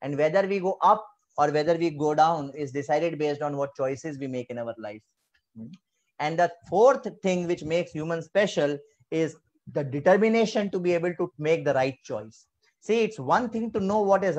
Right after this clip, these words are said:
right, what is wrong. And it's another thing to actually have the determination to do the right thing. Hmm? And that is again something which only humans have. Animals can't have determination to be able to do tapasya or yoga or things like that, but humans can have determination.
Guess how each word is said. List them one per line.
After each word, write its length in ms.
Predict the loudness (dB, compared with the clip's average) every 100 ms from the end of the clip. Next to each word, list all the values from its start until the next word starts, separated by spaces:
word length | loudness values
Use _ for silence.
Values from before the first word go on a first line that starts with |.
| 2
right, 180 | 2 0
what 160 | -2
is 100 | -2 -2
wrong. 240 | -2 -4 -10 _ _ _
And 120 | -4 -4
it's 140 | -4
another 260 | -6 -2 -2 -2
thing 140 | -6 0
to 80 | 0
actually 280 | 0 -2 -2 0
have 120 | 0
the 60 | -2
determination 580 | -2 -2 -2 -4 -4 -4
to 100 | -4
do 100 | -2
the 120 | 2 2
right 140 | 0 -2
thing. 240 | -12 -12 -14 _ _
Hmm? 120 | -20 -20 _ _ _ -6
And 300 | -2 -2 2
that 180 | 2 2
is 80 |
again 380 | 0 0 -2 -4
something 360 | -2 -2 -2 -4
which 140 | -4
only 240 | -2 -2 -2
humans 400 | -2 -2 -4 -2
have. 200 | -2 -2 -4
Animals 460 | -6 -4 -2 -2 -2
can't 220 | -4 -2
have 180 | 0 -2
determination 680 | -2 -2 -2 -4 -4 -6 -6
to 80 | -4
be 140 | 0
able 220 | 0 -2 -2
to 160 | -2 -2
do 320 | -2 -2 -4 -6 _ -4
tapasya 560 | -2 -2 -2 2 2 0 -8 -8
or 120 | -6
yoga 560 | -2 0 2 2 2 -2 _ -8
or 140 | -8
things 260 | -6 -10 -8
like 180 | -8
that, 140 | -6 -6
but 120 | -6
humans 400 | -6 -6 -4 -4
can 160 | -4 -2
have 160 | -4
determination. 580 | -4 -8 -8 -8 -12 -16